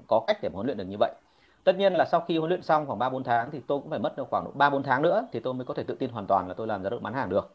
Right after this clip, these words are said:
Bởi vì tôi biết hết cả mọi công việc và tôi biết cách là lúc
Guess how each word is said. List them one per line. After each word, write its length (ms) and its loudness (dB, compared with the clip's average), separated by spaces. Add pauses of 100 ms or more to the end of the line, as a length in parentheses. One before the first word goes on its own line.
Bởi 100 -6
vì 100 -4
tôi 120 -4
biết 140 0
hết 120 -2
cả 80 -4
mọi 180 -2
công 100 -8
việc 160 2 (340)
và 80 -2
tôi 120 0
biết 120 -2
cách 140 0
là 400 -2
lúc 140 0